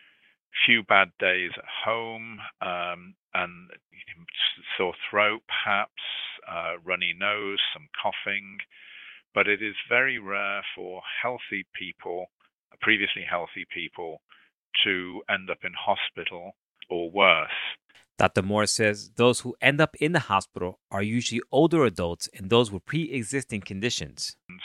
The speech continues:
Speaker 1: something we've seen throughout the pandemic, that the, the more vulnerable people are the ones who suffer worst, and they are, of course, the ones who most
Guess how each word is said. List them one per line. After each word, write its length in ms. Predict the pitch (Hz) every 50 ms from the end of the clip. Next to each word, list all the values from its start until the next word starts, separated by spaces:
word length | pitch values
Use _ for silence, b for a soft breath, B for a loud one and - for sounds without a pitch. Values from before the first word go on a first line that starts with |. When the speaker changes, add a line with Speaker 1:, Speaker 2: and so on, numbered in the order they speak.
| -
Speaker 1:
something 360 | - 95 92 - - 98 95 -
we've 100 | 98 92 - - -
seen 260 | 95 92 92 90 87 - - -
throughout 360 | 98 87 92 95 110 - - _
the 80 | -
pandemic, 640 | - - - 90 90 92 95 92 87 85 85 85 - _ _
that 120 | - - - _
the, 60 | 90 87 - _ -
the 60 | 90
more 300 | 87 87 90 90 90 87 - -
vulnerable 480 | - 104 117 131 127 110 101 101 101 90 -
people 380 | - - 90 - - - 98
are 80 | 90 87
the 80 | 101 95
ones 280 | 87 90 90 87 85 - -
who 80 | - - - -
suffer 320 | - 98 - - - 87 85
worst, 380 | 101 - 110 104 95 95 - - - - _ _ B B B B B B B B B B B -
and 160 | 107 101 101
they 180 | 101 98 95 95
are, 120 | 92 92
of 120 | 92 - -
course, 240 | - 92 90 87 82 - -
the 60 | 101
ones 300 | 92 87 87 87 87 85 - -
who 80 | - 90
most 220 | 90 85 85 78